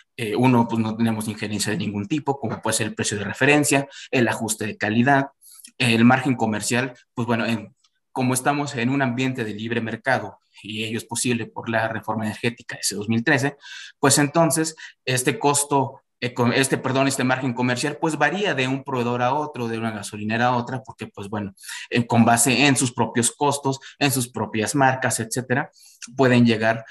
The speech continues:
a variar. Y el último componente, pues, es el iva, que ese no,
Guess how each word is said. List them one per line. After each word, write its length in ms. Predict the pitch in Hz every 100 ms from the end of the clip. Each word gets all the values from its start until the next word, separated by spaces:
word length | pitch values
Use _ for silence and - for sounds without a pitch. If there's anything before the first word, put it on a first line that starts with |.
| - -
a 240 | 143 143
variar. 380 | 147 117 107 107 -
Y 120 | 190
el 100 | 190
último 340 | 185 190 175
componente, 500 | 175 170 185 170 170
pues, 300 | 165 120 117
es 160 | 123 147
el 100 | 170
iva, 300 | 196 175 180
que 180 | 117 107
ese 180 | 110 110
no, 340 | 110 110 107